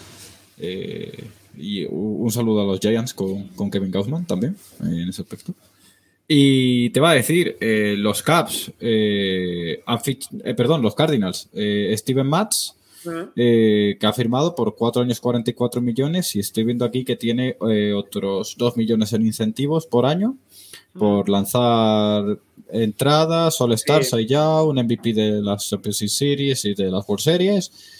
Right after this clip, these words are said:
Speaker 1: Y bueno, pues aquí, pues sumando entradas a la, a la rotación San Luis, que, que poco, un equipo del que poco se habla, pero por ejemplo está en la lucha por, por Correa.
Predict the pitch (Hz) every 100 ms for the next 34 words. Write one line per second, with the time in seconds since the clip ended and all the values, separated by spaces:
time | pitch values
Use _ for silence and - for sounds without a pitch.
0 | - - - 127 123 120 117 135 156 202
1 | 113 110 113 104 - 147 170 135 117 113
2 | 110 107 117 107 - - 113 120 160 190
3 | 135 101 95 - - _ _ - _ _
4 | 120 110 - 131 131 90 - 98 98 98
5 | 98 98 95 - - - - - _ -
6 | _ - - - 131 120 117 113 113 113
7 | 120 117 113 110 113 120 165 - - -
8 | 98 95 - - 110 110 - - 113 127
9 | 135 135 160 160 156 156 156 - 160 190
10 | 180 123 113 110 113 113 135 - 123 110
11 | 110 - 101 95 107 _ _ - 110 -
12 | 110 113 151 247